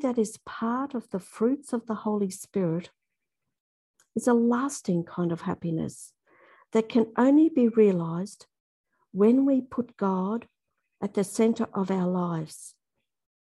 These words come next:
And we know and believe that we are walking and living our lives with the Holy Spirit.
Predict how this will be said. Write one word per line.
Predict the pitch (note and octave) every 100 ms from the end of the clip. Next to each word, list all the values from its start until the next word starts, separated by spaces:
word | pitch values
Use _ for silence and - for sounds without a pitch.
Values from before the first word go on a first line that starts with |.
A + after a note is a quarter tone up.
| _ _ _ -
And | G#3 A#3+
we | D4
know | C4+ A3+ A3+
and | A3+
believe | A3 G#3+ A3 G3+ F3 F#3+ - _ _ _ _ _ _ _ _ _ -
that | - -
we | G#3+
are | G3+
walking | F#3+ G3 A3+ A3+ B3+ C#4 D4 _ _ _ _ _ -
and | G#3+ G#3
living | A#3 B3+ A#3+ A3
our | G#3
lives | G3+ F#3+ F#3 - -
with | F#3+ -
the |
Holy | F#3+ F#3 E3+ E3+
Spirit. | - - F#3+ D#3 -